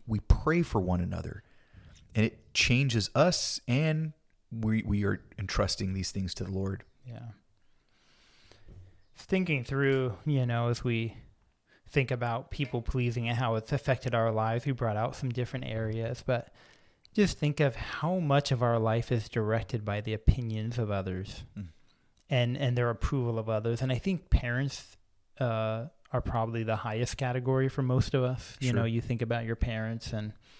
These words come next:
Speaker 2: are they pleased with the career path I chose, the college I chose to go to, what I'm doing today, and
Speaker 1: Mm.
Speaker 2: how th-, much that can shape us, uh, in our lives.
Speaker 1: Yeah.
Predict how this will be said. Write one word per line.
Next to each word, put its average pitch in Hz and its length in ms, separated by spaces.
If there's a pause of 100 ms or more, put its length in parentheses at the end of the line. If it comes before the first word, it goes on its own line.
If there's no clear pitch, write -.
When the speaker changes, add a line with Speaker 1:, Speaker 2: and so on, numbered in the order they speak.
(460)
Speaker 2:
are 127 60
they 131 140
pleased 127 460
with 120 220 (360)
the 139 80
career 120 400
path 117 340
I 110 120
chose, 110 520
the - 100
college 113 560
I 107 100
chose 117 400
to 117 80
go 113 300
to, 110 300 (640)
what 131 200
I'm 123 180
doing 123 340
today, 110 440
and 104 140
Speaker 1:
Mm. - 20
Speaker 2:
how 139 520
th-, - 180
much 123 480
that 104 260 (200)
can 135 180
shape - 640
us, - 440 (280)
uh, 131 280 (120)
in 143 140
our 107 180
lives. 95 580 (200)
Speaker 1:
Yeah. 98 200